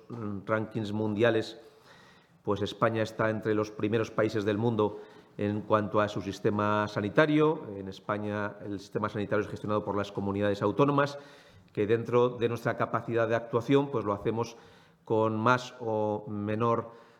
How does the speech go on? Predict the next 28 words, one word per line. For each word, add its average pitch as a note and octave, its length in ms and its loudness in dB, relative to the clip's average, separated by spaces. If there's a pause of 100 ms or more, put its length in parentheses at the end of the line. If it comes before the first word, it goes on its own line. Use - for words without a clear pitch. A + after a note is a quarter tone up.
éxito. A#2+ 540 2
En A2 60 0
el G#2 120 -2
caso A#2+ 220 -2
de A2 100 2
Castilla A2 340 0
y A2 40 4
León, A#2 280 2 (280)
son B2 240 2
los A#2+ 160 0
ciudadanos A#2+ 340 2
los A#2 160 -2
que A2+ 80 -4
valoran A2+ 280 4
este A2+ 260 0
éxito. C3 400 2
El B2 80 2
último B2+ 400 2
informe B2+ 480 0
del A#2+ 160 2
barómetro A#2+ 420 0
sanitario A#2+ 640 0
que G#2+ 480 2 (120)
elabora A2+ 720 2
el A2 100 -6
Ministerio A2 320 0
de A2 60 2
Sanidad A#2 460 0